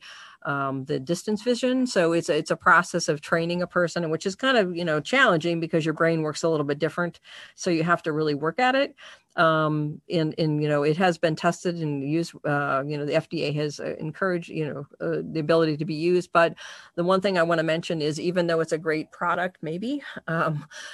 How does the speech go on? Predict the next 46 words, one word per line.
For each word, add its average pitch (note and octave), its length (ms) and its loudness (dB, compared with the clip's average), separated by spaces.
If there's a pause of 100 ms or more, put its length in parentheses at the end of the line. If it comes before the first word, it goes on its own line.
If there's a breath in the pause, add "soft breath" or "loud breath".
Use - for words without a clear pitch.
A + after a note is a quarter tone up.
(120 loud breath)
the F3+ 80 -2
concern F3+ 400 2
that E3+ 100 0
I E3+ 140 4
have, F3 180 -2
again, E3+ 340 0
when D#3+ 120 -4
we D#3 80 -4
talk D#3+ 260 2
about D3+ 400 0
ma-, E3+ 340 2
manufacturing D#3+ 840 0
and D3+ 100 -8
presenting D#3+ 400 -2
these D#3 160 -6
types D3 300 -4
of D3 100 -4
devices D3+ 500 -2
to D#3 120 -14
people, F#3 500 -4 (340 loud breath)
so - 160 -4
you're E3 220 0
giving F#3+ 380 2
hope F#3 360 2
to A#3 120 2
someone, E3+ 480 -2
right? E3+ 320 0 (340 loud breath)
But E3+ 300 4
the E3 100 -4
problem A#3 500 2
with F3 200 2
the E3+ 100 -4
device A3+ 560 0
is D#3 440 -4
that D#3+ 180 -4
even G3+ 340 -2
though F#3 360 2
they E3+ 160 2
have G#3 120 2
macular E3+ 480 -2
degeneration E3 640 0
and D#3 120 -4
this E3+ 140 -4
is E3 140 -8
getting D#3+ 260 -4
implanted, D#3 640 -4